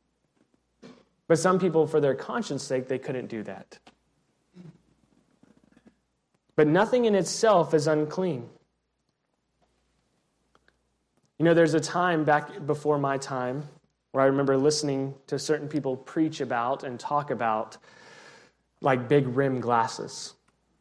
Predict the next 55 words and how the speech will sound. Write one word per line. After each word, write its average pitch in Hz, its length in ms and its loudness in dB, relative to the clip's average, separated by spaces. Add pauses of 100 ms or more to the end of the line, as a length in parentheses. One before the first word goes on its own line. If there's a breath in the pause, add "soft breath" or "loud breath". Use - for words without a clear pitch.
(760)
Remember, 139 360 -2
anybody 147 540 0
remember 147 340 -2
that 147 180 2
time 160 240 0
where 135 160 0
people 143 280 -4
would 135 140 -2
preach 151 220 -2
about 147 220 0
big, 151 160 0
and 143 180 -6
how 143 160 -2
that 156 180 0
was 156 160 -4
a 156 60 0
sin, 160 360 -2
big 147 220 2
rim 151 200 0
glasses 156 420 0
or 117 80 -2
facial 156 380 -2
hair 151 280 0
or - 60 -2
sideburns 156 500 0
if 139 80 -4
they 151 120 4
were 147 80 4
down 156 160 0
to 151 80 0
this 160 160 2
far, 156 260 4
this 151 240 0
far? 151 400 2 (400 loud breath)
And, 135 300 -6
and 143 160 -6
if 131 260 -6
you 151 160 2
had, 139 360 -2 (200 loud breath)
and 131 180 0
monks, 170 300 4
sometimes 170 500 2
they 147 120 6
argue 160 320 6
about 147 280 4
whether 160 160 6
or 156 60 6
not 151 140 0
you 143 60 -2
should 151 160 2
have 139 120 0
hair 175 160 0
on 156 140 0
top 185 400 4
or 139 260 2